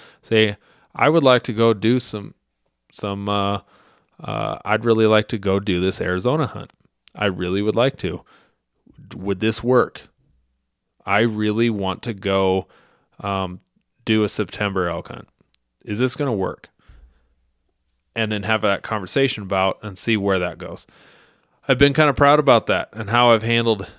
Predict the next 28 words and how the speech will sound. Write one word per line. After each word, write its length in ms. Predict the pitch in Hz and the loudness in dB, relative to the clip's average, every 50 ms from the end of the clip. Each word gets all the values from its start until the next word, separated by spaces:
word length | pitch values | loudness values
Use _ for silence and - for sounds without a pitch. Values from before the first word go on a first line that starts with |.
| _ _ | _ _
some 320 | - - - - 139 143 143 | -18 -4 2 2 4 4 4
of 60 | 131 | 4
the 120 | 123 107 | 2 2
hunts 400 | - - 110 92 - - - - - - | 0 -2 -8 -10 -10 -12 -16 -18 -12 -8
lately, 400 | 110 107 101 87 85 92 87 85 _ _ _ _ _ _ _ _ _ _ - | -6 -6 -6 -6 -8 -14 -18 -18 _ _ _ _ _ _ _ _ _ _ -8
last 360 | 101 92 92 92 - - - | -4 -4 -4 -4 -6 -6 -2
weekend 400 | 131 135 131 - - 113 98 92 | -2 -2 -2 0 -2 -2 -2 0
I 60 | 92 | 0
did 160 | 95 107 110 | 2 2 2
a 60 | 110 107 | 2 0
pheasant 380 | - - 120 117 113 113 101 | 0 0 0 0 0 -4 -10
hunt. 220 | 92 101 90 - - _ _ _ _ _ _ _ _ _ _ _ | -8 -10 -10 -12 -14 _ _ _ _ _ _ _ _ _ _ _
It 80 | - 113 | -4 -4
was 180 | 110 101 95 - - - | -4 -4 -4 -8 -6 -2
over 720 | - 120 120 120 120 123 120 120 120 117 117 113 107 - _ _ _ _ _ _ _ _ _ _ _ _ _ _ _ - | 2 2 2 2 2 2 4 6 6 6 6 4 2 -2 _ _ _ _ _ _ _ _ _ _ _ _ _ _ _ -10
New 140 | - 110 117 | -6 -2 0
Year's 320 | 117 113 110 110 104 - | 0 0 0 0 -2 -4
Eve. 340 | 101 92 87 87 92 - - _ _ _ | -6 -6 -6 -6 -8 -12 -14 _ _ _
So 220 | - - 110 104 | -8 -2 0 2
I 100 | 101 98 98 | 2 4 2
wanted 300 | 101 107 113 117 117 110 | 2 2 2 2 4 4
to 60 | 107 | 4
ask, 420 | 101 101 98 95 95 95 - - - 101 - _ _ - | 4 4 4 4 2 0 -4 -8 -16 -18 -20 _ _ -14
my 200 | 110 104 101 92 | -10 -8 -6 -4
wife 240 | 95 95 95 87 | -4 -4 -4 -6
said, 280 | - - 98 90 92 - _ _ _ _ _ - | -8 -8 -8 -8 -8 -10 _ _ _ _ _ -2
"All 80 | - 113 | 0 2
right, 160 | 107 95 | 2 0